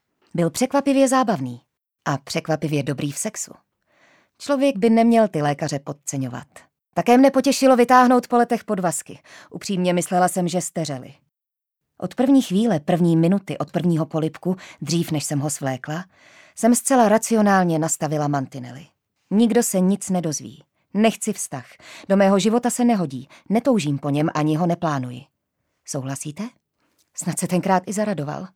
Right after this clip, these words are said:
Zřejmě měl pocit, že se mu zdám. Ta osoba, která nic nepotřebuje, nežádá, jen chvilkovou blízkost a na viděnou. Bohužel ani jednomu z nás nedošlo, že věci vyřčené ještě zdaleka nejsou věci dané či pochopené,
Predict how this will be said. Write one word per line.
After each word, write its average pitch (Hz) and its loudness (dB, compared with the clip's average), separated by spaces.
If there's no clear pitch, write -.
Zřejmě 240 4
měl 240 6
pocit, 247 -2
že 240 0
se 254 -2
mu 254 2
zdám. 220 -2
Ta 214 0
osoba, 277 0
která 247 4
nic 233 4
nepotřebuje, 160 -2
nežádá, 175 0
jen 294 4
chvilkovou 254 2
blízkost 196 -4
a 254 2
na 269 2
viděnou. 147 -4
Bohužel 226 2
ani 233 6
jednomu 233 6
z 202 0
nás 214 4
nedošlo, 214 2
že 196 0
věci 220 2
vyřčené 185 0
ještě 160 -4
zdaleka 160 -2
nejsou 156 -2
věci 151 -4
dané 151 0
či 151 -10
pochopené, 127 -10